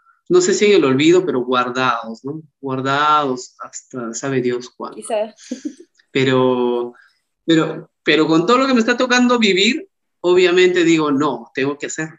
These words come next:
Speaker 1: tengo que hacerlo, tengo que, tengo que grabar", porque tengo un público ganado en la música andina y tengo un público ganado también en, en el género hard rock melódico, ¿no? El heavy metal, quizás, ¿no? Entonces, quisiera, pues, este,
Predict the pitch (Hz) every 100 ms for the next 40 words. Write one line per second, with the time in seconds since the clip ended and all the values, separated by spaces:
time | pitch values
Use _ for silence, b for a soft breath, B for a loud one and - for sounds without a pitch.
0 | _ - 139 139 127 143 143 131 131 139
1 | 135 120 - _ _ _ _ _ - _
2 | _ 131 131 135 117 113 113 B B B
3 | - 120 135 156 165 175 170 170 175 175
4 | 180 170 151 127 139 135 160 196 226 185
5 | 151 160 160 160 151 151 165 175 190 175
6 | - 147 156 147 147 156 131 123 123 143
7 | 151 143 135 143 147 165 165 b b _
8 | 127 127 120 139 139 139 139 135 135 135
9 | 123 127 156 135 117 113 - 131 135 -
10 | - 123 117 120 113 - 117 - _ -
11 | - - 120 _ b b b b _ 117
12 | 120 131 131 131 120 - b b - 117
13 | - 135 135 120 120 113 110 - 104 101
14 | -